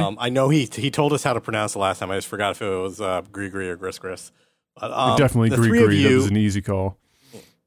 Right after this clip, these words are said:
Speaker 1: Yeah. The three of you are to be dropped into a pub G style battle royale in real life. Winning squad takes a billion dollars U S.
Speaker 2: <clears throat>
Speaker 1: The other competitors are normal people as well.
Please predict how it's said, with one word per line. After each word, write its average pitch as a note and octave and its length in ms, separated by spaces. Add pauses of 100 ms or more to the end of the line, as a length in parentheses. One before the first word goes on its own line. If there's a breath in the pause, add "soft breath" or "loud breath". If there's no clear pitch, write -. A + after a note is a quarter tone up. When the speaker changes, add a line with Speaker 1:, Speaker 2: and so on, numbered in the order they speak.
(280)
Speaker 1:
Yeah. G2 160 (600)
The B2 100
three G3 280
of D3 120
you G#2+ 360 (600)
are C3+ 140
to A#2+ 80
be A#2 120
dropped G#2+ 500
into A2+ 240
a G2 40
pub A#2+ 300
G A2 160
style A2 340
battle G#2+ 280
royale G2+ 540
in G2+ 200
real A2 240
life. F#2 460 (500)
Winning D#3 280
squad C3 560
takes C3 300
a A2+ 100
billion A#2+ 600
dollars F#2+ 640 (120)
U G2 340
S. D#3 360
Speaker 2:
<clears throat> A#2+ 80 (1160)
Speaker 1:
The B2+ 100
other F#3 200
competitors C3 760
are A#2+ 120
normal C#3+ 320
people F3+ 360
as F#3 100
well. F3+ 420